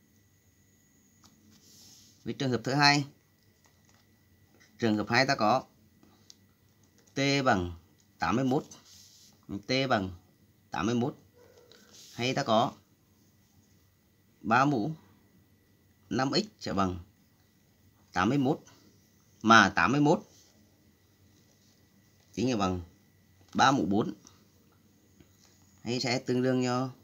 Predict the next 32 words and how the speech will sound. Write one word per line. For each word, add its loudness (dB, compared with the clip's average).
ba -4
mũ -4
năm -4
x -4
sẽ -8
bằng -2
ba 4
mũ 0
bốn. -2
Tiếp -8
tục, 0
tục -4
ta -2
áp 4
dụng 2
A 4
mũ 0
M 6
bằng 2
A 0
mũ 0
N, 4
nên 2
suy 0
ra 4
M 4
bằng 4
N. 4
Hay -2
ta -8
suy -4
ra 0